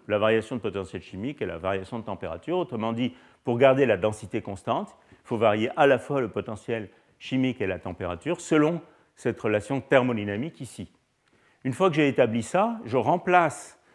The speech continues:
cette expression de delta mu dans la variation d'entropie.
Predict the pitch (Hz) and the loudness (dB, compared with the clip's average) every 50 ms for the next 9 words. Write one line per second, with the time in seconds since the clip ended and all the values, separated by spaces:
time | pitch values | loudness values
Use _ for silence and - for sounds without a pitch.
0 | _ _ _ - 123 101 - 139 131 - - 135 120 - 139 131 113 113 107 113 | _ _ _ -8 -6 -2 -2 -2 -2 -2 -8 -8 -6 -4 -4 -2 -2 -2 -2 -2
1 | 117 110 104 117 117 113 120 113 104 87 92 151 160 156 139 117 117 113 110 107 | -2 -2 -2 -2 -2 0 -2 -4 -2 0 2 2 4 4 4 4 4 4 2 2
2 | 104 - 127 120 117 110 98 - 117 110 104 - 202 254 254 | 0 -2 -6 -4 -4 -4 -6 -4 -6 -6 -6 -4 -8 -8 -8